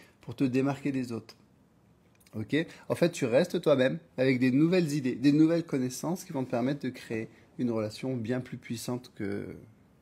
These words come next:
qu'auparavant. Hein ? C'est comme si tu essayais de prendre la voiture et que tu me disais, « Charles, moi je reste moi-même, j'ai pas envie d'apprendre le permis, à rouler, les feux et les panneaux. »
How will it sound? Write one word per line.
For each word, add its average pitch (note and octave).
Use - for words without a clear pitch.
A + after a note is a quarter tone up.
qu'auparavant. G2
Hein ? -
C'est -
comme B2
si -
tu -
essayais A2+
de -
prendre A2+
la A2
voiture G2+
et C3
que -
tu B2
me G#2+
disais, « G#2+
Charles, B2
moi A#2
je G#2
reste A2
moi-même, G#2+
j'ai A#2+
pas A2+
envie A#2+
d'apprendre A#2
le G#2+
permis, A2
à A#2+
rouler, G#2+
les A#2+
feux B2
et G#2+
les G2+
panneaux. » G2+